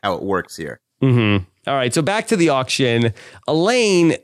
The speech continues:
Speaker 2: really has a very curious strategy here at this auction. Keith, I know that you have participated in many fantasy sports auction. Uh, would you say that the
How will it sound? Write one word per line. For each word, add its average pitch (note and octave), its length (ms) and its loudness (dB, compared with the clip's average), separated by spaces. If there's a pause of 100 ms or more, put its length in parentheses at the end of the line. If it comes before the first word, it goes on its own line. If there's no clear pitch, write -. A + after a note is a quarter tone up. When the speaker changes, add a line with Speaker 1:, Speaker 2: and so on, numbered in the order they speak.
(540)
Speaker 2:
really G#3+ 400 2
has D#3 460 0
a C3+ 560 2
very E3+ 420 0
curious C3 500 0
strategy A2 840 0
here A#2 240 0
at G#2+ 140 0
this A2 180 0
auction. G2+ 580 -2 (380)
Keith, D#3 240 2
I D#3+ 140 0
know F#3+ 340 2
that D#3+ 160 0
you E3 200 4
have C#3+ 200 -2
participated C3 560 0
in A#2+ 460 2
many F3 600 4
fantasy C#3 600 -2
sports A#2+ 640 0
auction. A2+ 520 0 (520)
Uh, D3 280 0
would G3 220 2
you C4+ 140 4
say A3 400 2
that E3 320 -2
the D#3+ 520 2